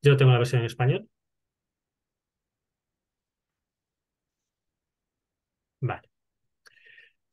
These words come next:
Nombre del tema. Una cosa que nos ocurre muchas veces es lo que yo he hecho aquí. El nombre del tema no siempre es la descripción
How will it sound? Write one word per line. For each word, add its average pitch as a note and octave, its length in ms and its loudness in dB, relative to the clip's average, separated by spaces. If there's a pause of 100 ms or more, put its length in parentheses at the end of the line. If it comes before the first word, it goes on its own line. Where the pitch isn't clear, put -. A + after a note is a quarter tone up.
(1040)
Nombre F3 280 2
del D3 160 2
tema. G#2 280 -6 (2250)
Una E3+ 220 -6
cosa E3 280 -8
que D#3+ 80 -8
nos D3 160 -6
ocurre D3 260 -2
muchas C#3 280 -4
veces - 540 -10 (120)
es C#3 300 -2
lo C3 200 2
que B2 180 -2
yo A#2+ 60 -2
he B2+ 40 0
hecho - 160 -8
aquí. - 200 -14 (140)
El A#2+ 440 -4
nombre F3+ 300 0
del E3 220 -4
tema F3+ 400 -6
no D3 260 -2
siempre D#3 640 -8 (880)
es C#3 260 -4
la C3 160 2
descripción - 760 -8